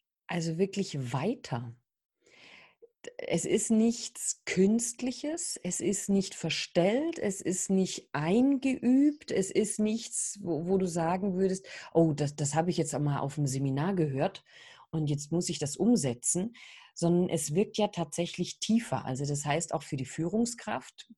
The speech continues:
beginnt da eine Veränderung im Denken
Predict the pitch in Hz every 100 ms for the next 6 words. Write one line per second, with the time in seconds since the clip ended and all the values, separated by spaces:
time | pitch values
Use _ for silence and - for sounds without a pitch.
0 | - 147 156 202 240 - 170 - 160 165
1 | 156 131 - 139 185 208 196 180 175 139
2 | 123 - 123 143 147 208 247